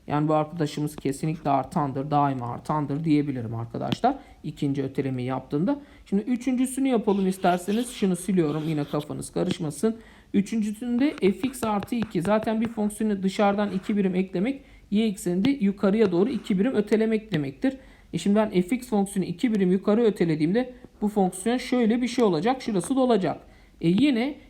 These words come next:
x'in sıfırdan küçük olduğu yerlerde artan ama x'in sıfırdan büyük olduğu yerlerde G X'i etkilemediğim için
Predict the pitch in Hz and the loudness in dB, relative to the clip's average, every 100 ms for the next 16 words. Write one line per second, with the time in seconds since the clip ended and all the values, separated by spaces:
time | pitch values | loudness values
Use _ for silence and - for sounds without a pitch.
0 | - 226 214 - 247 247 240 233 226 226 | -6 -4 -4 -4 -2 -2 0 0 0 -2
1 | 233 - 214 208 202 196 190 190 185 180 | -4 2 4 6 6 6 6 6 4 4
2 | 180 180 247 233 180 165 175 - 226 226 | 2 4 0 2 0 0 -6 -4 -4 -2
3 | 208 202 196 190 220 - 180 160 156 147 | 0 2 4 2 0 2 2 2 4 4
4 | 143 139 185 175 156 165 - 185 170 - | 4 2 0 0 0 -2 -2 -2 -2 0
5 | 180 214 165 131 143 240 262 | 2 4 2 -2 -4 -4 -4